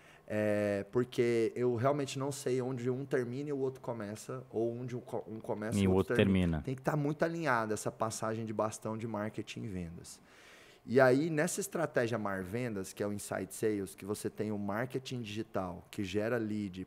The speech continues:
Speaker 1: passa a bola pra equipe comercial, é, eu vejo que o erro mais clássico das empresas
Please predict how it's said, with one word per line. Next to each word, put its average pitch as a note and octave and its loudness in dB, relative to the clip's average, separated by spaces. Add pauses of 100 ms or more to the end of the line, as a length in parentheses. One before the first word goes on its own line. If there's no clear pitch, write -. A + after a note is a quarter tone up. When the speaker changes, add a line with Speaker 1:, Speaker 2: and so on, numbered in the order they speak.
Speaker 1:
passa A2+ 0
a G2 -4
bola G2 -2
pra G2 -8
equipe - -10
comercial, G2+ 0 (640)
é, A2+ 6
eu B2 6
vejo B2 2
que C3+ 0
o C3 6
erro C3+ 8
mais C3 0
clássico C3 0
das A2+ 2
empresas G#2 -2